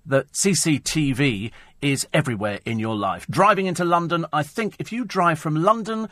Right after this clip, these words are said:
to Leicester Square, you pass more than two hundred cameras. More than two hundred cameras.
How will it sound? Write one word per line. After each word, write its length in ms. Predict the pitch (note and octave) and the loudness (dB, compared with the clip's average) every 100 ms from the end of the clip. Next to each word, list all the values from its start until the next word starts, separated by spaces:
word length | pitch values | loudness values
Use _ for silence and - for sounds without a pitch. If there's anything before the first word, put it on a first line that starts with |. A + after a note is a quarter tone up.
| - - - | -14 -20 -4
to 100 | F3 | 0
Leicester 300 | D#3 D#3 D3+ | 2 0 -2
Square, 480 | - - - C3+ A2+ | -6 -4 0 0 2
you 160 | C3 | -2
pass 400 | - - D#3 D3 | -4 0 0 2
more 460 | E3 G#3 E3 F#2+ A#2 - _ | 2 4 2 0 -6 -12 _
than 160 | C3+ C3+ | -4 -4
two 260 | - F#3+ F#3+ | -4 -4 -4
hundred 500 | D3 D3+ C#3 C3 A2+ | -4 -2 -2 -4 -10
cameras. 720 | - G2 D#2+ D2 - - - - _ _ - | -8 -8 -8 -14 -12 -10 -10 -14 _ _ -2
More 260 | D3+ G#3+ F#3+ | 4 4 4
than 140 | E3+ | 2
two 200 | - D3+ | 0 0
hundred 280 | C3+ - A#2 | -2 -6 -6
cameras. 480 | C3 F#2 F2 F2 | -2 -2 -4 -14